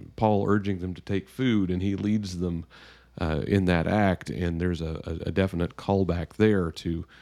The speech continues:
um, earlier pieces of Luke's gospel in particular.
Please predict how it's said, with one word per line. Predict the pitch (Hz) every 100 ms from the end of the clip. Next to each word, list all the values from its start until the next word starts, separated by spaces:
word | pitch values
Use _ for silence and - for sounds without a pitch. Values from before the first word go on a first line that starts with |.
| - - - _ -
um, | 90 - - - - - - - 92 - -
earlier | 113 113 92 87 87 - - _ _ _ _ - -
pieces | 127 117 - 92 85
of | 85 80 - -
Luke's | 113 120 -
gospel | 82 80 - 80 80
in |
particular. | 78 - 92 - - - -